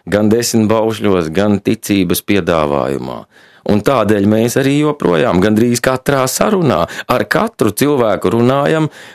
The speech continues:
ka tā cilvēka sirds ir tā vieta, kur Kristus grib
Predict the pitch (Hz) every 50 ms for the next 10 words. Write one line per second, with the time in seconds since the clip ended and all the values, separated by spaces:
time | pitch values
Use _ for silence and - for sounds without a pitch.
0 | - - 208 196 - - 85 - - - 139 131 120 104 90 71 58 - - -
1 | - - - 185 196 131 - - - - - - - _ _ _ - 120 131 127
2 | - - 82 73 73 73 101 156 185 185 120 73 - - - - - _ _ _
3 | - - 87 80 - - 104 127 175 180 - - - - - 76 67 65 69 78
4 | 113 - 151 127